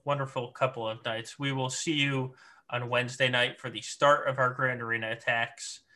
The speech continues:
And, um, until then, remember that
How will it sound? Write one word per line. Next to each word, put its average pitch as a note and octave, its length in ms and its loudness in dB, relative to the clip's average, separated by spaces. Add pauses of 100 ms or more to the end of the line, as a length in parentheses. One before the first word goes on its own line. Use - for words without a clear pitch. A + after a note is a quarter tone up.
(340)
And, A#2+ 560 2 (180)
um, B2+ 460 -4 (760)
until D#3 320 2
then, D#3 340 6 (240)
remember C3+ 520 0
that A2+ 300 2